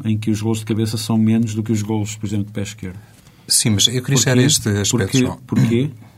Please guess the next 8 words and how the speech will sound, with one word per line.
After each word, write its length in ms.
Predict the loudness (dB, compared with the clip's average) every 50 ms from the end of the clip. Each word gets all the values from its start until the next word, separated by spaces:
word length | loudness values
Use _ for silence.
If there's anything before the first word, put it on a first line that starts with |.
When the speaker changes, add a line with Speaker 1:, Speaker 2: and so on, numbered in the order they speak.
| -20 _ -20 -20 -20 -20 -20 -20 -20 -20 -20 -20 -14
Speaker 1:
Porque, 640 | -4 0 2 2 2 0 -2 0 0 0 0 0 -4 -4 -2
eh, 280 | 0 2 2 2 2 0
há 320 | 0 0 0 0 0 0
um, 80 | 0 0
um, 640 | 0 0 0 0 -2 0 0 0 0 -2 -2 -4 -4 -4
uma, 220 | -4 -4 -2 -2 -2 -4 -2 0
uma, 180 | 0 2 2 2
uma 800 | 0 0 0 0 0 0 -2 -4 -6 -6 -8 -8 -8 -10 -12